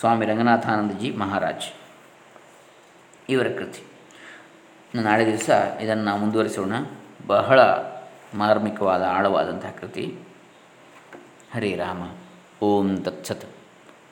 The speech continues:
ಎಲ್ಲರಿಗೂ ಬ್ರಹ್ಮಾತ್ಮ ಜ್ಞಾನ ಉಂಟಾಗಲಿ, ಬ್ರಹ್ಮಾತ್ಮ ನಿಷ್ಠೆ ಉಂಟಾಗಲಿ.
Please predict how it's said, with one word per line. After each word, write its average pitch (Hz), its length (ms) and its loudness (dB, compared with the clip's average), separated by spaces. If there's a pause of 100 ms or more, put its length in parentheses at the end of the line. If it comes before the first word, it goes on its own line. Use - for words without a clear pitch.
(880)
ಎಲ್ಲರಿಗೂ 98 420 0
ಬ್ರಹ್ಮಾತ್ಮ 98 500 0
ಜ್ಞಾನ 95 280 -2
ಉಂಟಾಗಲಿ, 90 420 -4
ಬ್ರಹ್ಮಾತ್ಮ 98 500 -2
ನಿಷ್ಠೆ 95 320 -6
ಉಂಟಾಗಲಿ. 82 640 -8